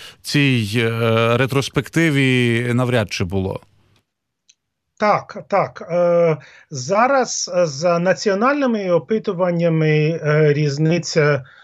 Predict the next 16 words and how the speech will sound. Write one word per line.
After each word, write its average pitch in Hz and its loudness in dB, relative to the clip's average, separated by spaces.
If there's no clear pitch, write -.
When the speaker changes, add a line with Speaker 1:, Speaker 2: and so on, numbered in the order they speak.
Speaker 2:
між, 151 0
е, 131 2
Байденом, 160 2
який 131 -4
є 131 0
лідером, 131 -2
і 139 -6
Трампом 165 0
приблизно 147 -2
в 123 -6
десять 143 0
відсотків. 139 -8
Але 156 6
треба 170 2
пам'ятати, 170 -2
що, 151 2